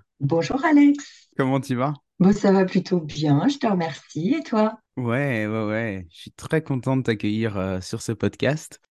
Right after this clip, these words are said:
Speaker 2: et, euh, de parler de ce sujet qu'est l'art-thérapie. Voilà, j'ai hâte de, de savoir ce qu'on va pouvoir, euh, se dire. Alors, comme tu le sais, je vais tirer une question au hasard.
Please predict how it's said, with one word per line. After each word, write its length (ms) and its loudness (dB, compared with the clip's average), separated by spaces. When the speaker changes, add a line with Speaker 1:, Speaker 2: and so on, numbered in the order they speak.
Speaker 2:
et, 240 0
euh, 340 0
de 140 -2
parler 360 0
de 140 -2
ce 160 -6
sujet 340 -4
qu'est 140 -4
l'art-thérapie. 800 -2
Voilà, 260 -4
j'ai 260 -4
hâte 320 -4
de, 280 -2
de 140 -4
savoir 340 -4
ce 80 -18
qu'on 100 -6
va 80 -2
pouvoir, 460 -2
euh, 80 0
se 160 0
dire. 460 0
Alors, 220 2
comme 160 2
tu 100 0
le 60 0
sais, 180 0
je 80 -4
vais 80 0
tirer 240 -2
une 140 0
question 420 -8
au 160 6
hasard. 880 0